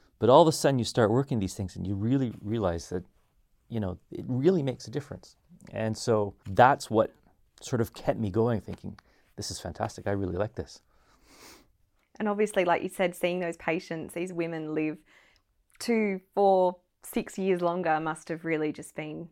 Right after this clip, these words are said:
Speaker 1: Yeah, just to, just to show you that some of the things that, that we do, not just myself, obviously, but, you know, the thousands of people that, that work on this are really making a, you know, small incremental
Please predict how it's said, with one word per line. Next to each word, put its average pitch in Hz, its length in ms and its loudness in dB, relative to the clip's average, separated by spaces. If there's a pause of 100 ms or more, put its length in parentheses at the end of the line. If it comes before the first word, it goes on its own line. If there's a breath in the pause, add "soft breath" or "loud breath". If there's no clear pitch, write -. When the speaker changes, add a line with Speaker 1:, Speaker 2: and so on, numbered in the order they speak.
(280)
Speaker 1:
Yeah, - 180 0 (240)
just 214 220 -4
to, 190 100 2 (120)
just 190 240 0
to 156 160 4 (220)
show 160 200 6
you 160 120 6
that 107 200 -2
some - 560 -4
of 175 60 -2
the 170 60 -12
things 151 320 -4
that, 104 160 2 (160)
that - 180 -4
we 123 220 2
do, 101 380 2
not 120 180 0
just - 180 -8
myself, - 520 -6
obviously, 95 420 -2
but, - 180 -14
you 107 60 -2
know, 101 80 2
the 95 100 -2
thousands 107 480 4
of - 80 -12
people 107 280 -4
that, 92 200 -2
that - 140 -6
work 127 280 0
on 101 100 2
this 87 300 -6 (640 soft breath)
are 139 140 4
really 160 280 4
making 123 340 -2
a, 92 260 -2 (840)
you 147 80 -2
know, 120 140 2
small 143 540 4
incremental 113 640 -2